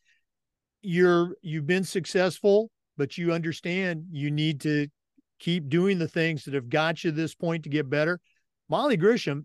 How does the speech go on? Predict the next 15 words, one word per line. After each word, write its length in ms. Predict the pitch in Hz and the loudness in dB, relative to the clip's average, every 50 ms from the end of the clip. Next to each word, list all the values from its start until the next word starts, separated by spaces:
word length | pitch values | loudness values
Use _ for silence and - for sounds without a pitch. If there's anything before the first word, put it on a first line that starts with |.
| _ _ - | _ _ -4
is 500 | 147 147 147 147 147 143 139 131 - - _ _ | 0 2 2 4 2 2 0 -2 -6 -14 _ _
who 80 | - 175 | -2 -2
you 160 | 170 160 156 | 0 0 0
wanna 220 | 147 156 147 143 - | 0 -2 -4 -4 -4
contact. 600 | - 156 143 143 139 113 - 143 123 113 120 _ _ _ - | -6 -6 -4 -4 -6 -2 -2 -2 -2 -2 -6 _ _ _ -8
Go 120 | 147 139 | -8 -8
to 40 | 123 | -6
molly 460 | 123 127 135 139 147 160 175 185 196 | -6 -4 -4 -2 -2 -2 -2 -2 -2
grisham 580 | 175 170 170 165 160 156 147 - 180 170 160 160 | -2 -2 0 0 0 0 -4 -6 -8 -6 -6 -4
dot 220 | 151 143 143 139 139 | -2 -2 -4 -4 -6
com, 340 | - - 139 135 135 131 123 - _ _ _ _ _ _ _ | -8 -6 -6 -4 -4 -6 -6 -8 _ _ _ _ _ _ _
check 380 | - - - 160 151 151 - - | -16 -8 -4 -2 -2 -2 0 0
out 220 | 170 165 165 156 | 0 0 0 -2
her 160 | 143 165 175 | -2 -4 -4
services, 880 | 165 - - 156 147 147 147 143 143 135 - - 147 143 143 139 127 - | -4 -4 0 2 2 2 2 0 -2 -4 -4 -2 0 0 0 0 -2 -8